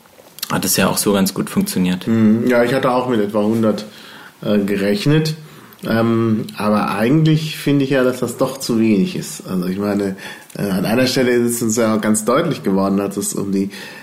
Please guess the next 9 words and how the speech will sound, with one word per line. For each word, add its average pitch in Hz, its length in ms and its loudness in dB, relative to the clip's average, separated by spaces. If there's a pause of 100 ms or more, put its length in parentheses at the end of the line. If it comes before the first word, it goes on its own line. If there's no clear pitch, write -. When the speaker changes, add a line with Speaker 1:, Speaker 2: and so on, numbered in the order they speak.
(160)
Speaker 2:
den 101 160 0
Einstieg 110 440 0
in 110 60 2
den 104 140 4
Wahlkampf 107 640 0
ging. 123 340 0 (380)
Also 101 240 0
in 104 180 4
Berlin, 113 800 2